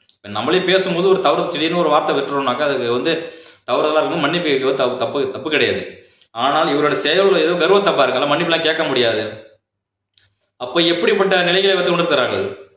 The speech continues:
மற்றொன்று ஒன்று பேசிக் கொண்டிருக்கிறார் இவர். தமிழ்நாட்டிலே திரை கூத்தாடி என்ன செய்து கொண்டிருந்தார்? "நாங்கள் எம் எல் ஏ ஆகிறோம், கல்வி கொடுத்துறோம், சாலையை போட்டோம், அதை போட்டோம், இதை போட்டோம், இதெல்லாம் செஞ்ச கலைஞர் தான்." எங்க சுத்தி எங்க வராரு பாரு. எல்லாரும் தான் கலைஞர் கிழிச்சாராங்க.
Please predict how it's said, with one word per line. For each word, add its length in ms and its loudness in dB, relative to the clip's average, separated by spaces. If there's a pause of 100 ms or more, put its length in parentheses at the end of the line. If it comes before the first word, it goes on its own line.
(120)
மற்றொன்று 400 4
ஒன்று 180 4
பேசிக் 300 2
கொண்டிருக்கிறார் 400 2
இவர். 520 0 (1000)
தமிழ்நாட்டிலே 580 2
திரை 240 4
கூத்தாடி 240 2
என்ன 160 2
செய்து 140 0
கொண்டிருந்தார்? 240 2
"நாங்கள் 420 2
எம் 200 2
எல் 100 2
ஏ 60 4
ஆகிறோம், 320 2
கல்வி 180 2
கொடுத்துறோம், 360 0
சாலையை 460 2
போட்டோம், 260 0
அதை 220 4
போட்டோம், 300 2
இதை 180 2
போட்டோம், 640 0 (320)
இதெல்லாம் 240 0
செஞ்ச 220 0
கலைஞர் 360 2
தான்." 480 0 (540)
எங்க 180 -2
சுத்தி 240 0
எங்க 140 2
வராரு 320 2
பாரு. 480 -4 (460)
எல்லாரும் 340 0
தான் 100 0
கலைஞர் 280 2
கிழிச்சாராங்க. 680 0